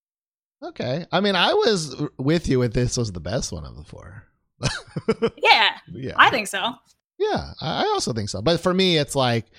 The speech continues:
Speaker 1: th-, this is the, the D to the Fs, right? And then th-, as opposed to, like, the A pluses to the As. Um, but I get you. I get you. You know, you like boys, right?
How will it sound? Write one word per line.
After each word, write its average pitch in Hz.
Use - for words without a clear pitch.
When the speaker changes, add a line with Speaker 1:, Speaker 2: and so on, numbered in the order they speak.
Speaker 1:
th-, 135
this 127
is 117
the, 107
the 113
D 120
to 107
the 101
Fs, 95
right? 80
And 95
then 90
th-, 90
as 92
opposed 87
to, 87
like, 78
the 87
A 90
pluses 80
to -
the -
As. 104
Um, 113
but 190
I 370
get 415
you. 359
I -
get 170
you. 196
You 196
know, -
you 262
like 220
boys, 151
right? 254